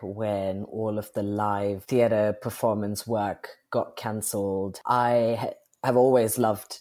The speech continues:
T V, like most people, and watched a lot of it, um, but didn't really know how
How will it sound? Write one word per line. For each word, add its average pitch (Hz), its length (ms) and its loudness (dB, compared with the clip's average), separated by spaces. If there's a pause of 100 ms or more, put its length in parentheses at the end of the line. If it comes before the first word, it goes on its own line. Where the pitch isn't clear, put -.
T 123 140 2
V, 104 280 -2
like 104 200 -4
most 110 260 -2
people, 104 420 0
and 104 360 -4
watched - 420 -2
a 110 60 -6
lot 107 320 2
of 98 160 -4
it, 98 380 -2
um, 104 340 0
but 98 240 0
didn't 113 240 4
really 113 320 4
know 107 240 0
how 107 380 2